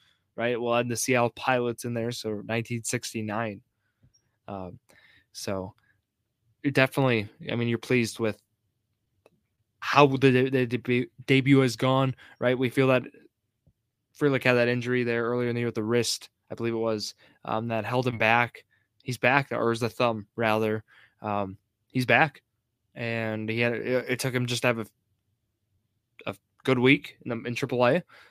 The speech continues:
there in Nashville, and they bring him back. They, they, they call him up.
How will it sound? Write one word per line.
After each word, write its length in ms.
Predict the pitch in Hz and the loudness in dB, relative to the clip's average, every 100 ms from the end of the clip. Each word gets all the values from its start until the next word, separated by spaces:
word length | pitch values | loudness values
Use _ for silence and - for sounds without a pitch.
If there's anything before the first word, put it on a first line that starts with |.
| _ _ | _ _
there 200 | - 127 | 0 2
in 60 | 131 | 2
Nashville, 580 | 117 143 - 190 196 156 | 2 2 0 2 4 4
and 200 | 127 113 | 2 2
they 120 | 120 | 2
bring 240 | 131 156 | 4 4
him 100 | 165 | 2
back. 300 | 135 135 143 | 2 2 0
They, 180 | 123 127 | -2 -2
they, 180 | 123 117 107 | 0 -4 -2
they 160 | 120 120 | -4 -2
call 200 | 139 139 | 2 2
him 100 | 139 | 4
up. 240 | 143 160 | 0 -2